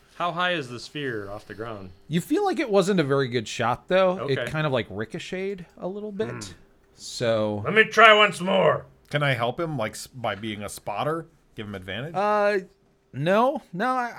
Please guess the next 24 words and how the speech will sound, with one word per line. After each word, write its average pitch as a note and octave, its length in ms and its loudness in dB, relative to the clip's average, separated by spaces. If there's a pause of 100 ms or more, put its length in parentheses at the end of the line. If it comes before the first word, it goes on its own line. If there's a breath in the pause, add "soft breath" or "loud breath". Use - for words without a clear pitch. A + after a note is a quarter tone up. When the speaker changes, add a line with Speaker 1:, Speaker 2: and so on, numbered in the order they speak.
Speaker 2:
I - 60 -12
don't G3+ 120 -8
think F#3+ 200 -8
you G3+ 80 -4
could D3+ 120 -4
distract C#3 680 -4
this C3+ 240 -10
thing B2+ 260 -8
or A2+ 120 -4
anything. A2 540 -6 (360 soft breath)
So, D#3 380 6
yeah, D#3+ 240 4
you D#3 180 2
keep - 240 -8
just E3+ 160 -8
getting C#3+ 260 -2
really D3+ 220 2
bad C#3+ 320 2
shots G3+ 400 2
off G#2 300 -2
on G#2 100 -8
this F#2 180 -10
thing. F2 320 -14 (180)
Uh, G#2+ 360 0